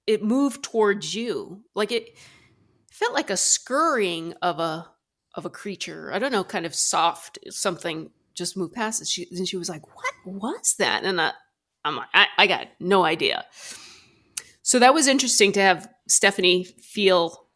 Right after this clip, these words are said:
that thing too. And keep in mind, it's very hot in those sweats. So, like,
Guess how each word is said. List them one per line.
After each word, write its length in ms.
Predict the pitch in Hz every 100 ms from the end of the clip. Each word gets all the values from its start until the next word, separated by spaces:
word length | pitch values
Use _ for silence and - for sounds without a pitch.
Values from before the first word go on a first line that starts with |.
| _ _ _ _ _ -
that 320 | 180 139 -
thing 220 | 180 151
too. 320 | - 185 110 - _
And 260 | 196 180 -
keep 220 | - 349
in 120 | 202
mind, 220 | 185 190
it's 140 | 165 -
very 340 | - 233 247
hot 320 | 190 180 190 -
in 80 | 170
those 180 | 160 160
sweats. 360 | - 190 180
So, 240 | - 190 - 50
like, 300 | - 151 -